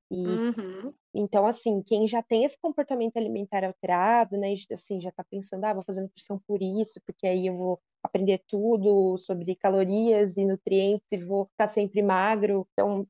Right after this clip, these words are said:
Speaker 1: é, procure ajuda, né? Procure um nutricionista legal que vá te ensinar mesmo sobre alimentação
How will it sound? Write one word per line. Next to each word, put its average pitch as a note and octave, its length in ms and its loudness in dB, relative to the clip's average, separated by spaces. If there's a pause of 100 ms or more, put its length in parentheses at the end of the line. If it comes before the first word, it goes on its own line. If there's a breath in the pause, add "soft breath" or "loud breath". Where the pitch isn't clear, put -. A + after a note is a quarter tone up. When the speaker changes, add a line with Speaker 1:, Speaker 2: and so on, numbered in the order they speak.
(120)
Speaker 1:
é, G3 360 2
procure A3 340 4
ajuda, A3+ 600 4
né? G#3 120 2
Procure A3+ 360 2
um A#3+ 40 0
nutricionista G#3 880 0
legal F3+ 540 2
que G#3+ 140 -8
vá F3+ 200 -2
te - 160 -14
ensinar F3+ 460 -6
mesmo F3 280 -6
sobre F3 260 -8
alimentação F3 760 -2